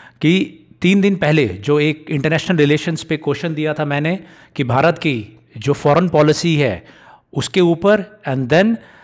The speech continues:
जो नॉन अलाइनमेंट मूवमेंट है, नाम जिसे बोलते हैं गुट निरपेक्षता, उसके संबंध में मैंने क्वेश्चन दिया था और सेम लाइन पे आज एक एडिटोरियल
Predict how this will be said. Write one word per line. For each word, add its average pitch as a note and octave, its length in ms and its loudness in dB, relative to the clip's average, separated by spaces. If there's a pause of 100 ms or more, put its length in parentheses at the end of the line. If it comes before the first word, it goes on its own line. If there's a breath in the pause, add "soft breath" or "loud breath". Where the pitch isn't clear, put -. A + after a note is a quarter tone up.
(220 loud breath)
जो D3+ 320 4
नॉन D3 240 0
अलाइनमेंट D#3 440 0
मूवमेंट D3 460 -2
है, A#2 100 -2
नाम D3 360 0
जिसे C#3+ 200 -2
बोलते C3 340 0
हैं B2 440 -6 (420 soft breath)
गुट D3+ 180 0
निरपेक्षता, D3 680 -2 (400 loud breath)
उसके G3+ 260 0
संबंध F3+ 340 0
में F#3 60 0
मैंने F3 180 -2
क्वेश्चन D#3+ 380 -2
दिया C#3+ 200 2
था - 480 -6
और D3+ 160 2
सेम G3 380 0
लाइन C#3+ 300 0
पे F#3+ 340 -6 (600)
आज D3+ 340 0
एक E3+ 160 -2
एडिटोरियल D3+ 640 2